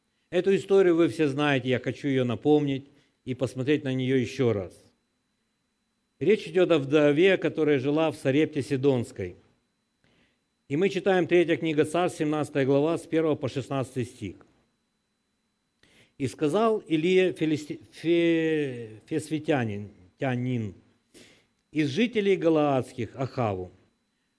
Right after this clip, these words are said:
'Жив Господь Бог Израилев, пред которым я стою. В сии годы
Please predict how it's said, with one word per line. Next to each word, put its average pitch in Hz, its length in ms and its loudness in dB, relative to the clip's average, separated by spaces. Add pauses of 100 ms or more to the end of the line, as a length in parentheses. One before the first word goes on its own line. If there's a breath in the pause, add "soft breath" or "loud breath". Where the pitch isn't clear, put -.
(160)
'Жив 202 280 0
Господь 175 400 2
Бог 170 220 2
Израилев, 127 680 2 (340)
пред 139 180 -2
которым 160 400 2
я 131 180 0
стою. 110 480 -4 (840)
В - 80 -20
сии 240 300 2
годы 143 580 2